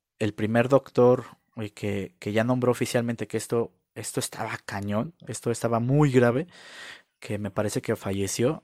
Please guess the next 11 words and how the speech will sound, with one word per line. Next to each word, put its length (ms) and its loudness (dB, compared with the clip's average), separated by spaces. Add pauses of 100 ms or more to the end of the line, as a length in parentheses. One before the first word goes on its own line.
pues 180 -6
nadie 160 4
le 120 0
creía 220 2
al 80 0
principio, 500 -2
decían, 320 -8
pues, 120 -20
¿cómo, 420 -10 (140)
cómo 240 -4
va, 260 0